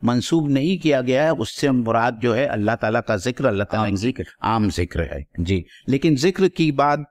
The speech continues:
Speaker 1: हम इस बात को याद रखें कि सिर्फ ये जिक्र मशीनी हरकत ना हो, ये मैकेनिकल अमल ना हो कि हम, हमारा जहन कहीं हो, हमारी आंखें कहीं हो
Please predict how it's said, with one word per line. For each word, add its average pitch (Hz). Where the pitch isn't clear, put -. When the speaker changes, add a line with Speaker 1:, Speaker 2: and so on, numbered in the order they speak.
Speaker 1:
हम 135
इस 117
बात 127
को 127
याद 120
रखें 123
कि 175
सिर्फ -
ये 160
जिक्र 147
मशीनी 165
हरकत 120
ना 107
हो, 87
ये 110
मैकेनिकल 143
अमल 139
ना 135
हो 127
कि 139
हम, 147
हमारा 123
जहन 120
कहीं 147
हो, 135
हमारी 117
आंखें 107
कहीं 139
हो 127